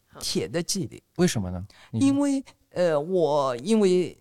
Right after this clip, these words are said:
Speaker 2: 资金的本金的安全，我认为是最重要的。看不清什么保啊，什么任何，哎，P to P啊什么的，我都不相信的。资金从来，从来不离开正规的银行。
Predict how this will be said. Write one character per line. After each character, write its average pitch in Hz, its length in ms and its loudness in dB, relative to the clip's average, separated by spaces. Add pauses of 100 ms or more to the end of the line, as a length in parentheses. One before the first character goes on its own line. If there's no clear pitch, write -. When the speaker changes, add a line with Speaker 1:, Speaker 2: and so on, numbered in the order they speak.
(120)
Speaker 2:
资 - 220 -6
金 240 340 0
的 196 140 0
本 147 400 2
金 277 260 0
的 294 100 0
安 190 220 2
全， 180 280 -2
我 143 100 -2
认 156 160 -4
为 151 100 -2
是 - 180 -6
最 156 160 0
重 - 220 -6
要 - 120 -14
的。 - 80 -20 (240)
看 285 220 -4
不 208 60 -6
清 220 420 -2
什 196 200 0
么 165 140 0
保 - 280 -8
啊， 143 180 -2
什 180 180 -4
么 175 260 -2 (280)
任 233 180 4
何， 170 320 0 (240)
哎 180 200 -2 (340)
，P - 180 0
to 180 140 -6
P - 240 -4
啊 147 120 -2
什 - 180 -2
么 120 120 -10
的， 113 160 -6 (240)
我 165 180 2
都 220 140 0
不 208 120 -6
相 175 240 0
信 156 220 -4
的。 98 180 -10 (200)
资 - 180 -4
金 226 320 0 (300)
从 214 400 0
来， 156 240 -4 (160)
从 175 200 -2
来 160 120 2
不 156 160 -6
离 165 180 -6
开 170 340 -6 (220)
正 208 220 2
规 185 160 0
的 175 80 0
银 147 240 -2
行。 - 260 -10